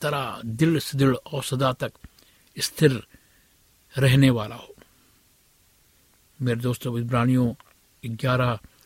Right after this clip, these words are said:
तीन में लिखा है, इसे जरा ध्यान से सुने।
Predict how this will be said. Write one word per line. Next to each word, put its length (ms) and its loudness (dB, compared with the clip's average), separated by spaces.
तीन 200 2
में 140 2
लिखा 280 -6
है, 260 -8
इसे 180 -4
जरा 220 -4
ध्यान 340 0
से 120 -6
सुने। 360 -6